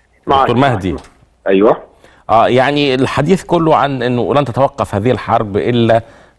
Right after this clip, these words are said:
Speaker 2: بموقف أمريكي. ما الذي ي-، ي-، يعني، آه، آه،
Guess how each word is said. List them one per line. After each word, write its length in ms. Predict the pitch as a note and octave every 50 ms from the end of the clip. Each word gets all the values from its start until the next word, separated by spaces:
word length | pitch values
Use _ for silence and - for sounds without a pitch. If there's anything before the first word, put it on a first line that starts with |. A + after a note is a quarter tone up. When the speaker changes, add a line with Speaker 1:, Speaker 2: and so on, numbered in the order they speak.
| _
Speaker 2:
بموقف 800 | G#2+ F#2+ G2 G#2+ B2 A#2 F#2+ - - - F2 - - - - -
أمريكي. 760 | E2+ F2 - F#2+ G2+ G#2+ A#2 A#2+ A2 - - A2+ A2 G#2+ G#2 E2
ما 300 | G2+ B2 A2 A2 C3 D3
الذي 380 | E3+ E3+ F3 D3+ D3 D3 D3
ي-، 360 | D3 D3 - - A2+ A#2+ C#3 C#3
ي-، 240 | - - - C#3
يعني، 440 | B2+ A#2 G2+ G2+ A2+ A#2+ A#2 A2+ A2 - - - - - - - _ _ _ - _ _ _ -
آه، 340 | F#2+ G2+ G2+ G#2 G#2 - - -
آه، 320 | G2 G#2 G2 F#2+ F2+ D2+